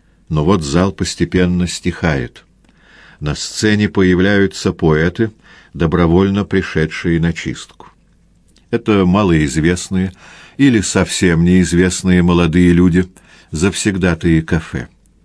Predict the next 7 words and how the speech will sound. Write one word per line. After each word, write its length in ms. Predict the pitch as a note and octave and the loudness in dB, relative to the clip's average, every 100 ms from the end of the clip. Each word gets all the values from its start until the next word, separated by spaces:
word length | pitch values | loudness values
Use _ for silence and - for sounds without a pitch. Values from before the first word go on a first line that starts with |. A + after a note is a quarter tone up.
| _ _ _ _ - - | _ _ _ _ -20 -8
Появление 600 | G2+ A#2+ C3 D#3 D3+ C#3+ | 0 4 4 4 4 2
Маяковского 840 | C3+ B2+ B2+ D#3+ D#3+ - G2 F2+ | 4 2 4 2 2 0 0 0
зал 240 | E2 B2+ C3 | 2 0 -2
встречает 760 | - G2+ F#2+ - A2 G#2+ - - | -4 -4 -2 0 2 0 -2 -4
громом 580 | E2+ E2+ G#2 F2+ E2+ - | -2 2 4 2 0 -2
аплодисментов, 1040 | E2 D#2 C#2 C#2+ - A#2 D3+ B2+ C3 - - - _ | -4 -4 -4 -6 -2 0 0 0 -2 -4 -20 -20 _
улюлюканьем, 960 | F2 D#2+ D#2 G2 D#3 D#3 B2 A#2+ A2+ | 2 4 4 6 4 2 0 2 0